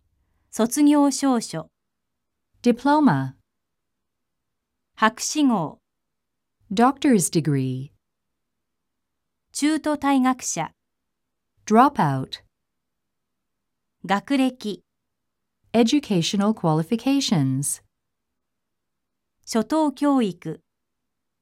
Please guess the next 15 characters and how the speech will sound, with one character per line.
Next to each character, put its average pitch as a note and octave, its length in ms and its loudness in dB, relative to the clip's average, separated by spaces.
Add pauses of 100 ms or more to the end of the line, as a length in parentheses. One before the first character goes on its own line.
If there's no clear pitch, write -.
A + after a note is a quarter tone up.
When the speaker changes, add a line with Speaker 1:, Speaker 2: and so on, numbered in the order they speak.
(100)
Speaker 2:
Elementary A#3 760 2
education。 D#3+ 960 -2 (1600)
Speaker 1:
登 D4 240 2
録 D4 220 -2
者 C4+ 180 0
数、 F#3 460 -10 (800)
入 C#4 240 6
学 C#4+ 240 2
者 B3 240 -2
数。 E3 360 -10 (920)
Speaker 2:
Enrollment A3+ 680 6
figure。 C#3 640 -4 (1600)
Speaker 1:
方 D4 260 0
程 D4+ 280 0
式、 - 460 -10